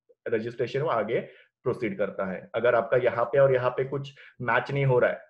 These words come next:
मतलब आपने यहाँ पे अलग password डाला, यहाँ पे अलग password डाला, so be very careful,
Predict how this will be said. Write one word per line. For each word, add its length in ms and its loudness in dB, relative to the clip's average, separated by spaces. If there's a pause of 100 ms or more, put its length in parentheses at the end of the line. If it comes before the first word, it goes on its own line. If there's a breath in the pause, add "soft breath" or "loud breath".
(720)
मतलब 280 0
आपने 360 -2
यहाँ 200 -2
पे 120 2
अलग 260 4
password 320 0
डाला, 160 4
यहाँ 240 0
पे 120 0
अलग 260 0
password 300 -4
डाला, 140 -2
so 320 -6
be 220 -6
very 220 4
careful, 400 -2